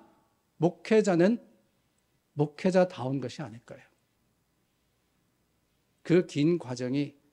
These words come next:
때로는 외롭기도 하고 때로는 괴롭기도 합니다. 감사와 기쁨의 순간이 있는가 하면 마음 상하고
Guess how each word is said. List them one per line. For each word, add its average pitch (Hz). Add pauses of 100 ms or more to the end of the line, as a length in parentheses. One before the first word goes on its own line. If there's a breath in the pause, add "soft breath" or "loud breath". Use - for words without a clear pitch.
(800)
때로는 185
외롭기도 143
하고 123 (1120)
때로는 170
괴롭기도 151
합니다. 117 (2000)
감사와 165
기쁨의 147
순간이 139
있는가 123
하면 127 (1080)
마음 135
상하고 156